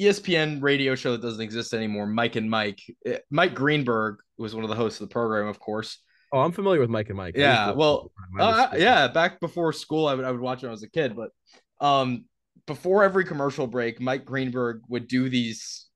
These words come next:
Speaker 1: teases to their next segment where it would just be, like, the most ridiculous thing you've ever heard just to get your attention and keep you watching.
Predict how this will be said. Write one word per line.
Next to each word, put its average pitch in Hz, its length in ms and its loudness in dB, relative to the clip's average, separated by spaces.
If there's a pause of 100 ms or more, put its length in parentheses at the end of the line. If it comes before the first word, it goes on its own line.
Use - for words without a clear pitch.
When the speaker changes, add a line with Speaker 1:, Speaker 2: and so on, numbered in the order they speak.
(140)
Speaker 1:
teases 127 600 2
to - 80 -4
their 127 160 2
next 123 280 -2
segment 123 480 -2 (760)
where 120 480 -2
it 131 160 -6
would 123 140 -6
just 123 260 -8
be, 127 220 2
like, 120 200 -2
the 123 60 -10
most 120 320 -4
ridiculous 123 640 -2
thing 117 460 -4 (140)
you've 123 140 -2
ever 117 240 0
heard 113 360 0
just 113 180 -10
to 117 60 -8
get 113 140 -4
your 117 120 -2
attention 113 380 -4
and 107 80 -6
keep 120 160 -4
you 113 100 -4
watching. 113 500 -2